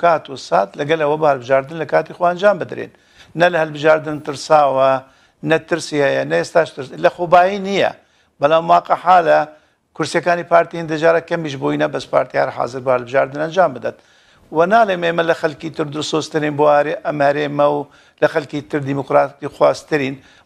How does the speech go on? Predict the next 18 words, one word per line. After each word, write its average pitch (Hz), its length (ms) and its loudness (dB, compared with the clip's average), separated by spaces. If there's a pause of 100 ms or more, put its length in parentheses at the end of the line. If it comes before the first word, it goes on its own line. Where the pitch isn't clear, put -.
(100)
بەڵام 175 340 2
ئەوە 170 200 4
قەناعەتی 175 460 -2
ئێمەیە. 127 380 -2 (160)
ئێمە 160 240 0
لە 151 80 0
هەڵبژاردن 147 600 0
براوە 151 420 2
بین، 131 220 -4 (400)
براوە 156 320 4 (100)
نەبین، 156 340 -2
ئێمە 143 280 0
بۆ 139 120 -2
هەڵبژاردن 143 600 -2 (380)
هەمیشە 160 420 0
حاضرین. 135 540 -2 (520)
ئێ، 151 140 2 (140)
ئەوە 202 200 4